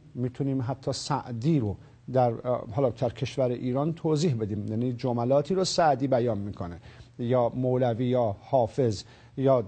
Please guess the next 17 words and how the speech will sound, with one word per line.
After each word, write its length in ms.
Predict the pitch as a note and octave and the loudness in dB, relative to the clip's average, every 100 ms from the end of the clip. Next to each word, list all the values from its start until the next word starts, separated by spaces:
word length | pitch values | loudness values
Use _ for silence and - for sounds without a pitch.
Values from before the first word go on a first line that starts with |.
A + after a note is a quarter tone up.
| G#2 | -4
دیگر 440 | A2+ C#3+ A#2+ D#3+ F3 | 0 2 6 6 6
شعرا 540 | - E3 C#3+ B2 G#2 | 0 2 4 2 0
یا 160 | A2 A#2 | 0 -2
عرفا 600 | - C3+ B2+ A2+ A#2+ E2+ - - - - | 0 2 2 2 -2 -4 -8 -20 -20 -4
که، 240 | - C#3+ - - - - | 2 2 2 -14 -20 -6
اه، 80 | C3 B2 | 0 0
ربطی 580 | B2 C#3+ C#3+ E3+ - D3+ | 0 0 2 2 2 -2
به 280 | C#3 C3 A#2 - | 2 2 0 -2
نظام 500 | C3 C3 B2 C3 A#2+ | 0 2 2 2 2
ها 200 | A2 A#2+ | 0 0
نداره 520 | B2 D3 F3 F3+ F#3 - - - | 2 2 2 2 0 -4 -16 -6
و، 260 | B2 A#2+ C#3+ | -2 0 4
اه، 360 | D3+ D#3+ E3 E3 - - - C3+ B2+ | 4 4 2 -2 -16 -8 0 2 2
بعدها 720 | B2 D3+ D3+ D3+ - E3+ G3 | 4 6 8 6 2 2 4
هم 80 | E3 | 4
معروف 440 | C3+ A#2+ A#2 - | 2 2 0 -2
می‌شن، 340 | A2+ - G2+ | -4 -4 -6